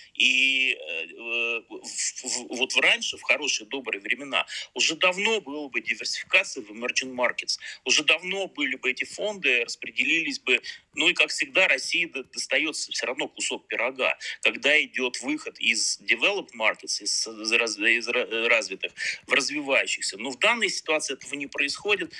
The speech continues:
по ряду причин. Мы там высокую политику, наверное, просто времени жалко. Но смысл в том, что я надеюсь, что это все-таки произойдет, и при заходе именно иностранных капиталов в российские бумаги,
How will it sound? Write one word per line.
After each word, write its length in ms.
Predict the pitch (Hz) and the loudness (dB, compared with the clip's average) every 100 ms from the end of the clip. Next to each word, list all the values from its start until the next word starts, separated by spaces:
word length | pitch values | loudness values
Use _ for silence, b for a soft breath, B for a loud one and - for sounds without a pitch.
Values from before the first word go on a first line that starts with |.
| B B | B B
по 60 | 170 | 2
ряду 220 | 170 139 | 2 -2
причин. 380 | - 160 285 208 | 0 4 4 2
Мы 100 | 139 | -2
там 300 | 120 117 208 | -2 -2 -6
высокую 360 | 240 185 135 - | 0 0 -2 2
политику, 420 | 147 156 - 110 | 4 4 -2 -6
наверное, 220 | 113 - | -10 -10
просто 240 | 120 - 120 | -6 -6 2
времени 380 | 185 156 113 | 2 2 -4
жалко. 420 | 107 123 101 - - B B - | -2 0 0 -2 -10 B B -4
Но 60 | |
смысл 360 | 123 214 247 - | -2 0 0 -2
в 40 | |
том, 120 | - - | -2 -4
что 180 | - | 2
я 160 | 120 160 | 4 4
надеюсь, 380 | 196 180 170 156 | 0 2 2 2
что 180 | - 143 | 0 -2
это 140 | - | 0
все-таки 380 | - 156 - - | 0 0 -2 -12
произойдет, 680 | - 117 117 135 135 190 139 | -4 -4 2 2 2 -4 -4
и 60 | |
при 180 | - 143 | -2 -2
заходе 680 | 127 147 - - 170 143 98 | 2 0 0 -6 -4 -4 -6
именно 500 | 110 120 107 98 95 B B B | -6 -10 -14 -10 -10 B B B
иностранных 560 | 104 131 - 165 123 - | -4 -2 0 0 0 -8
капиталов 580 | 113 123 156 143 104 - | -12 -6 0 2 0 0
в 20 | |
российские 540 | 127 135 - - - | 2 2 4 2 2
бумаги, 520 | 110 131 214 226 - | -10 0 2 4 2